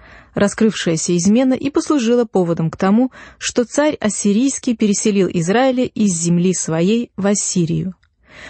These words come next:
После трех лет осады Самария пала, и ее жители были взяты в плен. Вместо них в самарийских городах поселились вавилоняне. В общей сложности Северное царство просуществовало около двухсот лет.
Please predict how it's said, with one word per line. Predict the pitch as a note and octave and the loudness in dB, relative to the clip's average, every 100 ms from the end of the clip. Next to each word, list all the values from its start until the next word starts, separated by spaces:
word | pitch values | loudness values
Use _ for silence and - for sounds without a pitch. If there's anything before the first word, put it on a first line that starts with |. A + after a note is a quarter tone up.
| - | -6
После | - G3+ G#3 | -2 0 -2
трех | - G3+ - | 0 -2 2
лет | G3+ - | -2 0
осады | F#3+ - A#3+ G3+ | -4 0 0 0
Самария | E3+ G3+ F#3+ F#3+ F#3+ F#3+ | 0 0 2 2 2 0
пала, | G#3 F3+ D#3+ F3 - - - | 0 0 0 -4 -12 -16 -4
и | F#3+ | 0
ее | F3+ D#3+ D#3+ | 2 2 2
жители | A3 B3 A#3 A3+ - | 0 0 0 0 -2
были | F3+ A#3+ C#4 | -2 0 2
взяты | A3+ F3 F3 E3+ | 0 -2 -2 -2
в | E3 | -4
плен. | - F3+ F3 D#3+ - _ - - - - | -2 0 2 0 -6 _ -20 -20 -20 0
Вместо | G3 F#3+ - F#3 | 2 2 2 4
них | G#3+ G#3 - | 4 2 -8
в | |
самарийских | - F#3 F#3 F3+ - E3 | 0 2 4 2 -2 -4
городах | E3 E3+ F#3 C4 - | -2 0 0 0 -4
поселились | A#3+ - A#3+ F#3 F3+ - - | -8 -2 2 2 0 -6 -2
вавилоняне. | F#3+ F#3 F#3+ F#3+ F3 D#3+ D#3 F3 _ _ _ - - - _ _ | 0 2 4 4 4 2 -2 -6 _ _ _ -20 -20 -20 _ _
В | - C4 | 0 0
общей | D4 D4 | 2 -2
сложности | - D#4+ D4 D4 - | 0 0 2 0 -2
Северное | B3 - G3 F3+ E3+ E3+ | -4 2 2 2 0 0
царство | - C#4+ - C#4 | 0 -2 0 -6
просуществовало | - C4 C#4 - B3 B3 A#3+ C#4+ C#4+ | -2 0 0 -2 -2 0 2 2 2
около | - B3 B3 C4 | 2 -2 2 0
двухсот | A3 G3+ - F3+ E3+ - | 2 0 0 -2 -2 -2
лет. | F3+ F3+ D#3 - | 0 0 0 -4